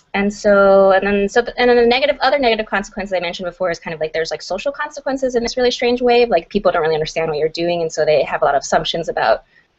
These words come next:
who you are or why you do these things. Um,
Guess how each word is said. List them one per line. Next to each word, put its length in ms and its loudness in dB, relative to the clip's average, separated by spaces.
who 120 0
you 140 2
are 360 4
or 60 2
why 160 0
you 140 -4
do 160 -10
these 200 -6
things. 400 -4
Um, 460 -2